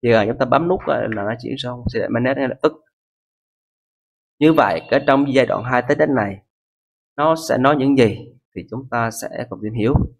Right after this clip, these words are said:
Những bạn nào không biết thì chúng ta sẽ cùng nghiên cứu và bóc tách vấn đề này. Giai đoạn hai testnet. Trước khi chúng tôi khởi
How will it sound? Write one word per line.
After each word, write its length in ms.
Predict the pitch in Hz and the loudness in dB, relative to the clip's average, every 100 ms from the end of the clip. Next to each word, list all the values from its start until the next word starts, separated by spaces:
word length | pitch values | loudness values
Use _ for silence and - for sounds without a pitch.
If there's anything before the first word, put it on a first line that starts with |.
| _ _ _ | _ _ _
Những 140 | 117 131 | -8 -6
bạn 140 | - | -2
nào 120 | 110 | -4
không 140 | 107 120 | -4 -2
biết 160 | 147 127 | -2 -2
thì 120 | 104 - | -6 -6
chúng 140 | 120 | -6
ta 60 | 113 | -6
sẽ 140 | 110 107 | -6 -8
cùng 180 | 104 101 104 | -8 -8 -10
nghiên 140 | 110 - | -10 -6
cứu 160 | 135 139 | -6 -4
và 80 | 107 | -4
bóc 100 | 120 | -4
tách 140 | 147 139 | -4 -4
vấn 100 | 135 | -4
đề 80 | 113 | -2
này. 300 | 104 95 _ _ _ _ _ _ _ _ _ | -4 -6 _ _ _ _ _ _ _ _ _
Giai 140 | 127 123 | -2 0
đoạn 160 | - 120 | 0 0
hai 200 | 120 120 120 | 0 0 -2
testnet. 260 | 139 160 - - _ _ _ _ _ _ _ - | 0 2 0 -6 _ _ _ _ _ _ _ 4
Trước 140 | 208 - | 4 4
khi 140 | 170 151 | 0 2
chúng 160 | 165 160 | 2 4
tôi 220 | 147 139 | 2 2
khởi 200 | 131 | 0